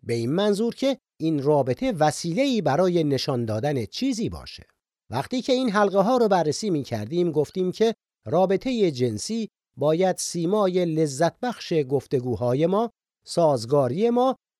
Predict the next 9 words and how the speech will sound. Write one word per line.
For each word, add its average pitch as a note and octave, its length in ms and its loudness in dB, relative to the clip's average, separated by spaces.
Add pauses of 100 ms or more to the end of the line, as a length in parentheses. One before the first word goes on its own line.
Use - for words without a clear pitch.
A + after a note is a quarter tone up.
(120)
و G3+ 220 0
اطمینان G3+ 680 0
از F3 280 0
محبت F3 500 -2
و G#3+ 140 4 (300)
درک A3 380 0
متقابل F#3 800 2
ما G2+ 200 -4
باشه. - 320 -18